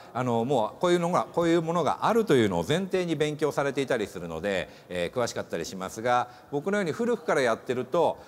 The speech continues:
えー、まあ、あるのは分かってるんですけれども、なかなか普段のワークフローの中では使わないということがありました。で、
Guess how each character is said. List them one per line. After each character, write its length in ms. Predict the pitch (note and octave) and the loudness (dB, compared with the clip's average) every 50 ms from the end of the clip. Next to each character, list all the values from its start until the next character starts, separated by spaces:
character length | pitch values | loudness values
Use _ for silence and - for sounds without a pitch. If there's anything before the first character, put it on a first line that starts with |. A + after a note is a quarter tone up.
| - - - | -20 -6 -2
え 160 | B2+ A2+ A2 | 0 0 2
ー、 40 | A#2+ | 2
ま 100 | D#3+ D3 | 0 0
あ、 80 | C#3+ | 0
あ 80 | G3+ B3+ | 0 0
る 100 | C4+ C4 | 0 -2
の 100 | B3+ A3+ | -2 0
は 100 | F#3+ E3 D#3 D#3 | 0 2 0 0
分 40 | D3 | 0
か 80 | - F#3+ | -2 -4
っ 40 | F#3+ | -4
て 220 | - - - F3+ | -4 -4 -4 -2
る 100 | D#3+ D#3 | -2 -2
ん 80 | D3 C#3+ | -2 -2
で 80 | C#3 C3+ | -2 -2
す 100 | - - | -2 -2
け 120 | - B2+ | -2 -2
れ 100 | B2+ B2 | -2 -2
ど 100 | B2+ C#3+ | -2 -2
も、 320 | D#3+ F3 D3+ B2+ F#2+ - - | 0 0 0 0 0 -2 -6
な 160 | A#2+ C3+ D3 | -6 -6 -4
か 100 | D#3 F#3 | -4 -4
な 140 | F3 F3+ F3 | -4 -4 -2
か 160 | D3+ E3 D#3+ | 0 0 0
普 80 | D3 F#3 | 0 0
段 180 | F3+ F#3 D#3+ C3 | -2 -2 -2 -2
の 80 | A2+ | 0
ワ 160 | A2 A#2 A#2+ | 0 0 0
ー 20 | A2 | 0
ク 80 | B2 | -2
フ 60 | A#2+ B2+ | -4 -2
ロ 80 | B2+ | -2
ー 40 | A2+ | -2
の 60 | G2+ | -2
中 200 | F#2+ E2+ D2 D#2 | -4 -4 -4 -4
で 60 | C#2+ | -4
は 100 | C#2+ C#2+ | -6 -6
使 260 | D2 - - - D#3 D3+ | -8 -10 -8 -6 -4 -2
わ 140 | D3 D3 | -2 -2
な 120 | C#3+ C#3 C3+ C3+ | -2 -2 -4 -4
い 80 | C#3 | -4
と 100 | - - | -4 -4
い 120 | G2 F2 D#2+ | -4 -4 -4
う 40 | D#2 | -6
こ 120 | D2+ D#2 | -8 -6
と 120 | - D#2 C2+ | -6 -6 -4
が 180 | C2 B1+ - - | -4 -6 -6 -6
あ 60 | F2+ | -6
り 100 | F2 F2 | -6 -6
ま 140 | D#2 D#2 D2 | -6 -6 -8
し 80 | - - | -8 -8
た。 180 | - C#2+ B1 - - - - - - - - | -8 -10 -10 -10 -14 -20 -20 -20 -20 -4 0
で、 200 | D3+ D3+ C#3 | 2 2 2